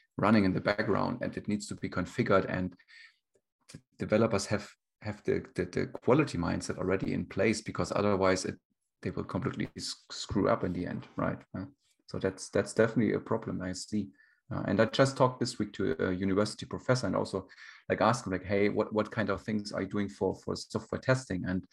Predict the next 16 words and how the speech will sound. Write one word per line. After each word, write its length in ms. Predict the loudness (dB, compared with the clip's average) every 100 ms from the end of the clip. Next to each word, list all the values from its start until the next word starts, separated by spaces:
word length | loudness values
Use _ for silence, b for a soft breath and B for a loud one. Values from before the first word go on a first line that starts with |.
| B B B B 0
yeah, 140 | 4 6
it 60 |
was 120 | 4
the 80 | 0
same 260 | -2 0 2
answer. 260 | 2 0
It 80 | -2
was 140 | -2 -4
like, 140 | 2
"Yeah, 140 | 2 2
it's 340 | -2 -12 -8
just 200 | -8 -6
the 40 |
basics." 560 | 2 4 4 0 -2 -12 -6
And, 340 | -4 -2 -4 -4
uh, 260 | -2 -2